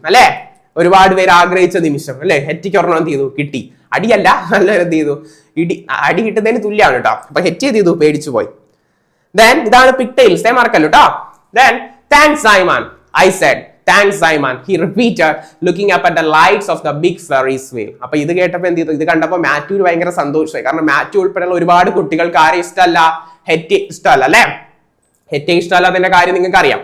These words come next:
അപ്പൊ എന്ത് സൈമൺ പറഞ്ഞു എന്താണ്? "Thank you." അപ്പൊ എന്ത് ചെയ്തു? "Thank you" പറഞ്ഞപ്പോ, അല്ലെങ്കിൽ "Thanks, Simon" എന്ന് പറഞ്ഞപ്പോ അവനും തിരിച്ച് റിപ്പീറ്റ് ചെയ്തു. സൈമണും തിരിച്ച് പറഞ്ഞു എന്താ? "Thanks, Simon." കണ്ടോ, അവരുടെ ആ ഒരു രീതികളാണ് കണ്ടോ, ഓട്ടിസം ബാധിച്ച ആ കുട്ടിയുടെ രീതികളാണ്. He repeated,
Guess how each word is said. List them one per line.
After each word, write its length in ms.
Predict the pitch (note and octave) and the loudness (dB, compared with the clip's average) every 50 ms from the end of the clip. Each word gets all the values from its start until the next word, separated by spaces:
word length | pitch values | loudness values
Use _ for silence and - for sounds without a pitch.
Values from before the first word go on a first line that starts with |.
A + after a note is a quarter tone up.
| - _ _ _ - | -12 _ _ _ -6
അപ്പൊ 120 | - - C4 | -2 0 2
എന്ത് 140 | C4 A#3+ A3 | 4 4 4
സൈമൺ 340 | G3+ A3 A3+ B3 C4+ C#4 | 4 2 2 2 2 2
പറഞ്ഞു 160 | B3+ B3+ A#3+ A#3 | 2 2 2 2
എന്താണ്? 200 | A3 G#3+ G#3 G3 | 2 2 0 2
"Thank 340 | A3 B3 C4 C4+ C4 - | 2 2 2 2 0 0
you." 100 | F3+ B2+ - - - _ _ _ _ _ _ _ _ _ - | -2 -4 -4 -8 -16 _ _ _ _ _ _ _ _ _ -8
അപ്പൊ 120 | F#3+ A#3+ C4 | -4 -2 0
എന്ത് 140 | B3+ A#3 | 0 2
ചെയ്തു? 140 | B3 A3+ G3+ | 2 2 0
"Thank 340 | F#3+ - A3 G#3 A3 A3+ C4 | 2 2 0 0 0 0 0
you" 120 | C4 A3+ | 2 2
പറഞ്ഞപ്പോ, 280 | A#3 G#3+ A3 A3 G#3+ G3+ | 2 4 4 2 2 2
അല്ലെങ്കിൽ 300 | F#3+ G3 G#3 A3 A3 A3+ | 2 2 2 0 0 2
"Thanks, 300 | G3+ A3 A#3+ G#3+ G3 A3+ | 0 2 2 2 2 2
Simon" 180 | G#3+ G#3+ G#3+ G#3+ | 2 2 0 -2
എന്ന് 120 | A3 A3+ | -2 0
പറഞ്ഞപ്പോ 540 | A3+ G#3+ F#3+ G3+ F#3+ - A#3 D4+ - - - - _ _ _ _ - - | 2 2 2 2 0 2 2 0 0 -2 -8 -16 _ _ _ _ -2 0
അവനും 240 | F#3 G#3 B3 C#4 | 2 4 4 4
തിരിച്ച് 240 | C4 B3 A3+ G#3 C#4+ - | 2 2 0 0 -2 0
റിപ്പീറ്റ് 320 | G3 F#3 - F#3 A3 G#3 E3 | -2 -2 -2 -2 -4 -2 0
ചെയ്തു. 220 | E3+ D3+ C3+ B2+ | 0 0 -2 -2
സൈമണും 380 | A#2+ D#3+ E3 F3 G3 A3 A#3 A#3 | -2 0 0 0 2 0 0 0
തിരിച്ച് 220 | G#3+ G3 G3 A3 | 0 -2 -2 0
പറഞ്ഞു 240 | G#3 E3+ E3 E3+ D#3+ | 0 0 0 0 0
എന്താ? 360 | D#3 D3 D3+ D3 E3 - - - E3+ | 0 0 0 0 0 -2 -4 -2 0
"Thanks, 380 | D#3 E3 F3 F3 F#3 C#3+ - B2+ | 2 2 2 0 -2 -2 -2 -4
Simon." 240 | B2 A#2+ A2+ G#2+ - - _ _ _ _ - | -4 -4 -8 -12 -16 -18 _ _ _ _ -8
കണ്ടോ, 160 | F3+ E3+ D3 C#3 | -4 0 2 2
അവരുടെ 260 | E3 E3 F3+ F#3 F#3+ | 2 2 2 2 2
ആ 40 | F#3+ | 2
ഒരു 120 | G3 G3 | 2 2
രീതികളാണ് 680 | F3 E3 E3+ F3 F#3 F3 G#3+ G3+ A3+ A3 F#3 C#3 A2+ A#2+ | -2 -2 -4 -4 -4 -4 -2 0 2 2 2 0 0 -4
കണ്ടോ, 280 | C3+ C#3+ D3+ - - B2+ | -4 -2 -2 -2 -2 -4
ഓട്ടിസം 420 | C#3+ D3 C#3+ D#3 D#3 - E3+ E3+ | -6 -6 -6 -8 -12 -10 -8 -6
ബാധിച്ച 240 | E3 D#3+ D#3+ D#3+ F3 | -4 -4 -4 -6 -8
ആ 40 | E3+ | -8
കുട്ടിയുടെ 300 | E3+ E3+ D#3+ D#3+ F3+ G3+ | -8 -8 -8 -4 -2 -2
രീതികളാണ്. 320 | G3+ F#3+ F#3 C#3 G#2 - - _ _ _ _ _ _ - | -2 -2 -2 -4 -6 -8 -10 _ _ _ _ _ _ -4
He 60 | C4 C4 | -2 0
repeated, 560 | B3+ C4+ B3+ C4 D#4 D#4 D4+ A3 A3+ G3+ F#3+ | 0 -2 0 2 2 2 2 4 2 2 2